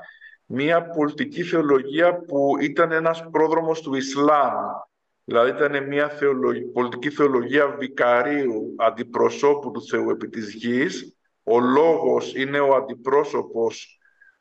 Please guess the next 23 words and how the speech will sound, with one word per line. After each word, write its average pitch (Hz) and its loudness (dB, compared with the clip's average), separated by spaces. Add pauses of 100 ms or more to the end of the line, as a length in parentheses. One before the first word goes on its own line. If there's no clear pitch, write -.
(120)
του 120 -4
Θεού 120 2
στα 120 -2
κτίσματα 123 0 (100)
και 139 0
ο 131 6
αυτοκράτορας 160 0
είναι 165 0 (360)
ο 123 4
αντιπρόσωπος 160 -2
ενός 156 0
κτιστού 143 -2
λόγου. 123 0 (640)
Οπότε 160 2
αυτό 160 -2
έχει 170 -4
το 165 -2
έντονο 156 0
κοντράστ 143 0
ότι 139 0
ο, 131 4 (880)
ο 123 0
Θεός 143 2